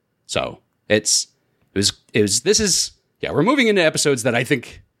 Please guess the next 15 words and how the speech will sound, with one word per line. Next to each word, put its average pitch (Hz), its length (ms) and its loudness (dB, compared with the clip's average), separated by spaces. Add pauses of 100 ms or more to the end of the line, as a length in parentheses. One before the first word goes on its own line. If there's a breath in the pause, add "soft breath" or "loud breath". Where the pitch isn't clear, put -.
(160)
I, 123 180 -2
I 135 200 2
legitimately 160 580 2
enjoyed, 101 480 -2 (460)
um, 85 180 -6
including 160 420 0
Jack 127 240 0
and 127 80 0
the 101 40 0
Baby. 104 220 0
There's 113 160 -2
some 113 180 -4
really, 165 240 4
really 147 200 4
good, 120 320 -2